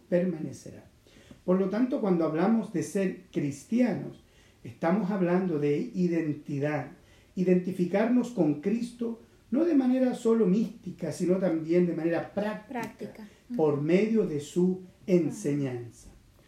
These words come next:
Speaker 1: Lo digo de manera más clara y sencilla todavía. Todo aquel que se declare cristiano vive sus enseñanzas, practica sus palabras. Quien no lo haga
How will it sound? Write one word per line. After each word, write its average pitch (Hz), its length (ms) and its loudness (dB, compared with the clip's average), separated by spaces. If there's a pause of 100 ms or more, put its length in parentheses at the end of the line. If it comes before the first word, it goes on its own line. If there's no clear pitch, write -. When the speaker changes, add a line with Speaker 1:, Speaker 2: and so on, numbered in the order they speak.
(260)
Speaker 1:
Lo 139 160 0
digo 165 500 -2
de 147 140 -6
manera 143 320 -2
más 143 220 -4
clara 160 300 -2
y 180 60 0
sencilla 170 580 -6
todavía. 135 460 -12 (540)
Todo 202 340 4
aquel 175 440 -2
que 156 100 -6
se 143 160 -4
declare 151 500 -4
cristiano 156 680 -4 (600)
vive 147 600 -2 (280)
sus - 320 -4
enseñanzas, 139 880 -4 (300)
practica 208 840 -2 (100)
sus 151 460 -4 (260)
palabras. 123 480 -8 (920)
Quien 165 320 4
no 202 180 4
lo 240 140 0
haga 202 380 -6